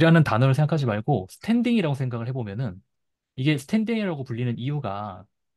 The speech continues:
지금 여기 까만색을 보시면은 마치 파-, 파동이 흐르는 게 아니라 그냥 제자리에서 진동하는 것처럼 보이잖아요. 그런 의미에서 스탠딩 웨이브라고 생각하시는 게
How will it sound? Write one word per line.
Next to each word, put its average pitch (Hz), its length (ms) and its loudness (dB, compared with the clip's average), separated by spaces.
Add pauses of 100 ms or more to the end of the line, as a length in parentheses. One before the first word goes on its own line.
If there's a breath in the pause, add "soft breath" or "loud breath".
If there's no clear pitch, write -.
(300)
지금 120 180 -6
여기 113 200 -4
까만색을 185 560 -2
보시면은 101 800 -8 (240)
마치 147 300 0
파-, 208 440 2 (240)
파동이 220 340 0
흐르는 269 380 0
게 160 80 -2
아니라 113 340 -2
그냥 123 180 -2
제자리에서 185 520 -2
진동하는 123 420 -4
것처럼 107 300 -12
보이잖아요. 107 600 -6 (1500)
그런 220 340 0
의미에서 147 800 -2
스탠딩 180 500 -4
웨이브라고 107 580 -8
생각하시는 123 840 -8
게 156 320 -6